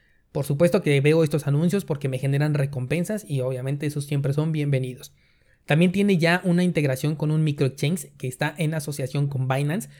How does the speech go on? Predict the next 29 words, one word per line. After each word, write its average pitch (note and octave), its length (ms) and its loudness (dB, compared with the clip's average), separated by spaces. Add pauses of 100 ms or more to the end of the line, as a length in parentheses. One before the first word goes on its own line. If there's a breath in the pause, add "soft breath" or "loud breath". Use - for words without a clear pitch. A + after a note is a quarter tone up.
(220 loud breath)
en C#3+ 120 0
donde C#3 180 4
puedes E3+ 380 2
realizar C#3 500 0
transacciones D3 720 -2
rápidas F3 640 -2 (240 soft breath)
desde F#3 280 0
la C#3+ 140 -2
página D3 400 -2
que C#3 120 -6
tiene C#3 240 -2
como B2+ 220 -4
defecto D3 520 0
el D#3+ 160 2
navegador. C3 560 -4 (420 soft breath)
¿Y D#3 100 -4
qué E3+ 120 4
decir G#3 320 2
de A3 80 0
la F3+ 80 0
integración C#3+ 540 0
de E3+ 80 0
sus D#3 180 -2
recompensas C#3+ 720 -2
con C#3 340 0
servicios C#3+ 460 0
como C3+ 180 -4
por C3 140 -4
ejemplo C#3+ 400 -2